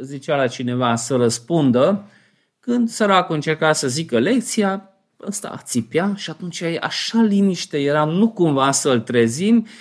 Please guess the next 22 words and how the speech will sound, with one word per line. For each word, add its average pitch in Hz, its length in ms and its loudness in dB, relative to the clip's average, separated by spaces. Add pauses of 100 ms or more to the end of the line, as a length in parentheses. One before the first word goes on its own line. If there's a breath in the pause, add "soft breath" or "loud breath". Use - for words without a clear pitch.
(140 loud breath)
și - 160 -10
speranța, 180 720 0
ne 170 120 0
uitam 170 320 -4
la 135 140 2
ceas 196 340 -4
că 160 120 -10
poate, 202 460 -4
poate 180 420 -2
prindem 165 680 0
pauza 143 720 2
cu 143 160 -8
somnul 131 520 0
lui. 85 320 -2
Și - 120 -12
câteodată 233 480 -2
prindeam, 139 460 2
numai 131 360 -2
la 127 180 -2
sonerie 120 640 -2
se 98 180 -8
trezea. 87 680 -6